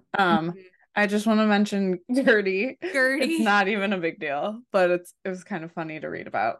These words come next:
Speaker 1: Um, basically, so she does her wedding party
Speaker 2: Mm-hmm.
Speaker 1: business. Um, <clears throat> a bride and groom had their wedding at Brooklyn Pier Hotel.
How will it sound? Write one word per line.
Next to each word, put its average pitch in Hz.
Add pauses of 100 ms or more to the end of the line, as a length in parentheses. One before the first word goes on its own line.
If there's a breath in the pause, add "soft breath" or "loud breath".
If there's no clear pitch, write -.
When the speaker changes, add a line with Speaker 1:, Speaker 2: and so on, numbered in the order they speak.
Speaker 1:
Um, 156
basically, 170
so 165
she 170
does 170
her 156
wedding 156 (360)
party 151
Speaker 2:
Mm-hmm. 160 (100)
Speaker 1:
business. 160 (560 loud breath)
Um, 156 (200)
<clears throat> 240
a 180
bride 180
and 180
groom 185 (580)
had 185
their 180
wedding 175
at 160
Brooklyn 175
Pier 165
Hotel. 190